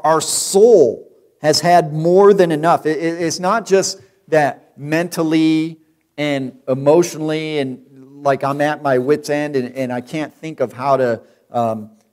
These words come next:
get myself out of this situation, but to the deepest level of the person, my soul has had enough. There, it, I don't know where to go. I'm done.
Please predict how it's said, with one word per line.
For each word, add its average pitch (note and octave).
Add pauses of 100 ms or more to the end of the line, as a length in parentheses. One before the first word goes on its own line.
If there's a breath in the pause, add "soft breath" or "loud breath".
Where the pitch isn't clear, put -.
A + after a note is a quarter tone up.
(200)
get D#3
myself C3+
out F3+
of E3
this C3
situation, B2
but -
to D#3+
the D#3
deepest G3+
level D#3+
of B2+
the C3
person, E3
my A#2+
soul E3+ (520)
has C#3+
had C#3
enough. A2+ (320)
There, C#3
it, D3+ (540)
I B2+
don't D#3+
know C#3+
where B2
to G#2
go. F#2+ (760)
I'm A2
done. G2+